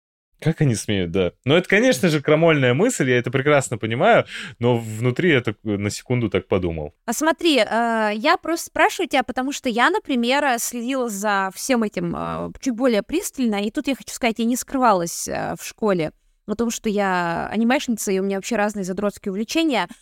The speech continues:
Speaker 2: Алан щас, э, намекает на то, что меня бы не били, потому что я девочка.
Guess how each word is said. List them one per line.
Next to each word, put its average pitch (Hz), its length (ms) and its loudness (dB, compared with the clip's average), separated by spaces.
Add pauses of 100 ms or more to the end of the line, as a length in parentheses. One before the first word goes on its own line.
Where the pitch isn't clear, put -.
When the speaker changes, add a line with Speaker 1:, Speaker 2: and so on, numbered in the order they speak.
(120)
Speaker 2:
Алан 269 280 2
щас, 262 240 -8
э, 208 120 -2
намекает 254 440 0
на 240 80 -4
то, 262 100 -4
что - 160 -6
меня 233 260 2
бы 233 120 -4
не 247 100 -4
били, 233 240 -2
потому 214 320 -4
что - 160 -4
я 214 80 2
девочка. 214 560 0